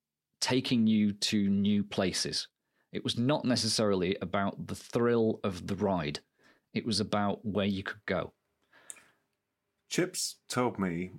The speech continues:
Speaker 2: when we were chatting downstairs at Single Trek a few years ago that the bicycle was voted the most important invention ever in the history of humankind because we got to have sex in the next valley.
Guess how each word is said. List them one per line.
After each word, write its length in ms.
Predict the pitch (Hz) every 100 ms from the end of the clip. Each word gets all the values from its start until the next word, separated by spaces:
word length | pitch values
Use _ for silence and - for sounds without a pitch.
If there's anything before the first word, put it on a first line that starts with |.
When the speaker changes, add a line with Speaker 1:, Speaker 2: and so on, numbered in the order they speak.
| - _
Speaker 2:
when 160 | - 92
we 80 | 95
were 40 |
chatting 440 | 92 - 107 - 95
downstairs 560 | 95 92 - 95 85
at 80 | 80
Single 320 | - 92 80
Trek 280 | 73 85 82 -
a 40 |
few 180 | - 87
years 240 | 82 80
ago 380 | 80 78 78 73
that 160 | 82 85
the 60 | 80
bicycle 560 | - 113 110 - 110
was 140 | 98 85
voted 500 | 92 92 - 82 -
the 100 | - _ _ _ _
most 220 | 107 107 -
important 480 | 90 127 127 113 104
invention 600 | 82 95 95 - 95 85 - _ _ _ _
ever 280 | 90 90 87
in 120 | 85
the 40 | 85
history 380 | 110 104 - 85
of 60 |
humankind 960 | 82 98 87 85 80 - - 90 87 - - - - _
because 460 | 95 - 113 104 101
we 100 | 95
got 320 | - 104 -
to 80 | 92
have 220 | 85 87
sex 480 | - - 90 - -
in 100 | 85
the 80 | 80
next 360 | 82 - - -
valley. 460 | 73 69 69 -